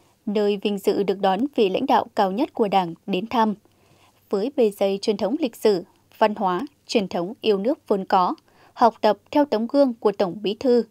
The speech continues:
với phương châm lấy dân làm gốc. Những năm qua, huyện Hà Quảng đã nêu cao ngọn cờ đoàn kết, phát huy ý chí tự lực, tự cường, quyết tâm lãnh đạo, chỉ đạo toàn diện các mục tiêu, nhiệm vụ, trên cơ sở bám sát đặc điểm thực tế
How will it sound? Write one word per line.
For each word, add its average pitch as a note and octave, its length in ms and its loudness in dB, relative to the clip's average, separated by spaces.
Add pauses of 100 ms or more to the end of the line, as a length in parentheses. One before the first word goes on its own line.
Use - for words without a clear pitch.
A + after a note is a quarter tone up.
(240)
với G3+ 300 -2
phương G#3+ 160 -4
châm G#3 280 2 (420)
lấy F#3+ 180 -2 (100)
dân G3+ 220 -2
làm F#3 280 -2
gốc. B3 220 2 (640)
Những B3 260 0
năm A3+ 140 0
qua, G3 360 2
huyện G3 220 0
Hà G#3 160 -4
Quảng G3 300 2 (300)
đã G#3+ 120 4
nêu A3+ 160 -2
cao G3+ 280 -2
ngọn G3+ 240 -4
cờ G3 260 -4
đoàn F3+ 220 -2
kết, C#4 240 2 (380)
phát D4 160 2
huy A3 180 -2
ý G#3+ 180 -4
chí G#3+ 320 -2 (120)
tự B3 120 2
lực, G3+ 220 -2 (200)
tự G#3 180 4
cường, G3 260 0 (400)
quyết A#3 200 2
tâm G3 220 -2
lãnh G3+ 240 -2
đạo, A3+ 180 6 (160)
chỉ A3+ 160 -2
đạo F#3+ 180 2
toàn G3 240 -2
diện G3+ 280 -2
các - 180 -4
mục A#3+ 200 -2
tiêu, C4 260 4 (120)
nhiệm G3 260 -2
vụ, G3+ 220 4 (400)
trên G3+ 280 0
cơ G3 160 -2
sở G3 280 -2 (120)
bám F#3 200 -4
sát E4 180 -2
đặc B3 180 -6
điểm G3 200 -2
thực - 260 -6
tế F#3+ 220 -2